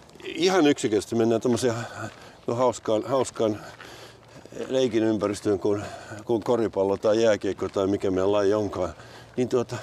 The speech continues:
kyllä tosiasia on se, että tappiosta oppii paljon enemmän kuin voitosta. Ja, ja, ja, ja voittojen, vaikka voittoja on tietysti on tosi vaikea käsitellä, koska siinä, siinä aina tuppaa nousee vähän toi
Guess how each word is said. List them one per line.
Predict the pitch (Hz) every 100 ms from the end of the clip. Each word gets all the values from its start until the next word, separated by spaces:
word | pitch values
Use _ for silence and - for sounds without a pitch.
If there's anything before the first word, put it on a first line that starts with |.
| - - -
kyllä | 98 -
tosiasia | 101 113 107 104
on |
se, | 95 107 113
että | - 110 - - - - -
tappiosta | 131 123 87 80 104
oppii | 104 - -
paljon | 98 101 95
enemmän | 92 82
kuin | 87
voitosta. | 82 80 - - - - - - - - - - - -
Ja, | 95 90
ja, | 95 -
ja, | 95
ja | 92 95
voittojen, | 107 113 - 95 92 95 107 -
vaikka | 107 110 98
voittoja | 113 139 - 101 92
on |
tietysti | 87 95 110 110 117
on | - 107 120 117 113 107
tosi | 139 127
vaikea | 101 101 104 101
käsitellä, | 120 104 85 80
koska | 80 78 87
siinä, | 92 90 82 - - -
siinä | - 104 95
aina | 95 92 - -
tuppaa | - 92 - 95
nousee | 98 92 98 95
vähän | 95 90
toi | 95